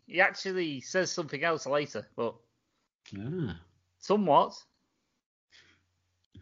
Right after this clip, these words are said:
Speaker 2: So, uh, Alan's asking how much beer they're gonna get 'cause he doesn't want them overloading it.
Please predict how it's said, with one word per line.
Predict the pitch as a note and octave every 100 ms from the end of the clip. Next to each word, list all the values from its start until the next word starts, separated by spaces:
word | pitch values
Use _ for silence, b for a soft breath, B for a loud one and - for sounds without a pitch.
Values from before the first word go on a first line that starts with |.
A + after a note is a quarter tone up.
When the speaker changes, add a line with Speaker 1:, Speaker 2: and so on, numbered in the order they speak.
| b b b b b b b
Speaker 2:
So, | - C#3 C#3
uh, | C#3
Alan's | D#3 E3 D#3
asking | D3 - C#3+
how | B2+ C#3+
much | C#3+ A#2+
beer | D3 C#3+
they're | C3+
gonna | C3 B2+
get | A#2+ C#3+ -
'cause |
he | A2+
doesn't | B2 A#2+
want | A#2
them | A2
overloading | A2 A#2 A2 A2+ B2 G#2+ G#2
it. | B2+ C3+